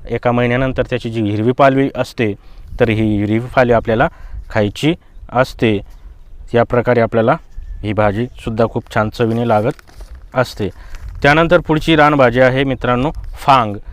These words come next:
तर या फांगाचे दोन प्रकार पडतात, एक असतो हिरवा टिपका असलेला फांग आणि दुसरा आहे काळा टिपका असणारा फांग. तर दोघंही प्रकार आपण भाजी म्हणून खातो, दोघंही प्रकार एकमेकांमध्ये मिक्स जरी झाले तरी खूप छान अशी याची भाजी लागते.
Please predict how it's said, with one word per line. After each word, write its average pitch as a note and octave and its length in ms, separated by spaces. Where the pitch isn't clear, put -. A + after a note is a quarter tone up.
तर D3 80
या D3+ 140
फांगाचे C3 520
दोन D3 220
प्रकार C#3+ 300
पडतात, C3 320
एक C3+ 240
असतो C#3+ 300
हिरवा A#2+ 420
टिपका C#3 320
असलेला C3 340
फांग C3+ 280
आणि B2+ 180
दुसरा B2 300
आहे A#2+ 160
काळा B2+ 280
टिपका C3 320
असणारा B2 380
फांग. A#2 280
तर C3 100
दोघंही D3 400
प्रकार D3 300
आपण C#3 240
भाजी A2 220
म्हणून A2+ 260
खातो, A2+ 300
दोघंही C3+ 340
प्रकार C#3+ 340
एकमेकांमध्ये C3 560
मिक्स C3 300
जरी B2+ 160
झाले G#2+ 240
तरी C3 240
खूप - 260
छान A#2 120
अशी A2+ 240
याची A2 240
भाजी G#2+ 280
लागते. C#3 360